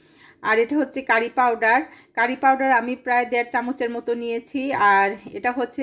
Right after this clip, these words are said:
হলুদ গুঁড়া, হলুদ গুঁড়াটা আমি কোয়ার্টার চামচ নিয়েছি। আর এখানে আছে মরিচ গুঁড়া, উম, বা লাল মরিচ পাউডার, ওটা আমি প্রায় এক চামচের মতো নিয়েছি।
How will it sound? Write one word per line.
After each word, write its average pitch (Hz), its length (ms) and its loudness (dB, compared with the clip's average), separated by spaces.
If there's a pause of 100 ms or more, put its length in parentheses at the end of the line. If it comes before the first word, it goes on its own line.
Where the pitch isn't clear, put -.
হলুদ 240 420 -4
গুঁড়া, 240 280 0
হলুদ 233 320 -4
গুঁড়াটা 247 400 -2
আমি 226 200 -2 (360)
কোয়ার্টার 262 380 2
চামচ 262 340 0
নিয়েছি। 247 380 -6 (100)
আর 208 280 0
এখানে 247 380 -2
আছে 247 340 -4 (560)
মরিচ 254 460 0 (180)
গুঁড়া, 233 300 2 (360)
উম, 220 300 -10
বা 214 120 0
লাল 220 200 -2
মরিচ 226 280 -6 (100)
পাউডার, 226 360 2 (100)
ওটা 240 220 -2
আমি 233 240 -4
প্রায় 220 340 -2 (540)
এক 226 120 -4
চামচের 240 380 -2
মতো 233 220 -4
নিয়েছি। 226 460 -4